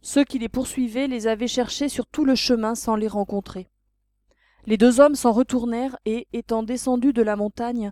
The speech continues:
ils passèrent le Jourdain. Ils vinrent auprès de Josué, fils de Noun, et lui racontèrent tout ce qui leur était arrivé.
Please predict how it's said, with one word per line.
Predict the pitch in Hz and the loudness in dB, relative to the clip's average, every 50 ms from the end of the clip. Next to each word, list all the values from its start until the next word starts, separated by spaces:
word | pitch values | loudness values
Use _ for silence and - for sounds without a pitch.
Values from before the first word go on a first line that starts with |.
| - _ _ _ _ _ _ - | -10 _ _ _ _ _ _ -4
ils | 240 247 247 | -4 -2 0
passèrent | - 277 269 - - - 294 294 269 | 2 2 2 2 0 0 0 2 6
le | 226 226 | 6 6
Jourdain. | 214 196 214 208 208 185 196 196 196 - _ _ _ _ _ _ _ _ _ _ _ _ - | 6 4 2 -2 -2 -4 -6 -6 -8 -10 _ _ _ _ _ _ _ _ _ _ _ _ -6
Ils | 226 226 226 | -4 -4 -2
vinrent | 208 240 269 269 - - | 0 0 0 0 0 2
auprès | 247 226 - - - 262 269 | 2 2 2 0 -6 -4 0
de | 226 226 214 | 4 4 4
Josué, | 185 202 240 240 214 220 220 214 214 240 269 - _ | 4 4 2 2 2 0 0 0 0 -2 -4 -8 _
fils | - - - - 277 277 - - 196 | -20 -16 -8 -4 -4 -4 -4 -4 -2
de | 196 214 | 0 0
Noun, | 202 196 202 220 226 214 202 - _ _ _ _ _ _ _ _ _ _ - | 0 0 0 -2 -2 -4 -6 -10 _ _ _ _ _ _ _ _ _ _ 0
et | 220 214 | 2 2
lui | 202 208 214 220 | 4 4 2 4
racontèrent | 208 247 269 - 262 240 226 - - 233 233 254 254 - 196 - - _ | 4 4 2 2 2 -2 0 -2 -2 -2 -2 -2 -2 -4 -6 -8 -4 _
tout | - 302 311 | 2 2 4
ce | - - 240 | 4 2 -2
qui | - - - 226 | -2 -2 -2 0
leur | 214 208 196 | 2 2 2
était | 220 - - 240 233 - - | -2 -4 -4 -4 -4 -2 -2
arrivé. | 202 185 185 196 185 165 170 180 175 | -2 -2 -4 -6 -8 -6 -6 -6 -8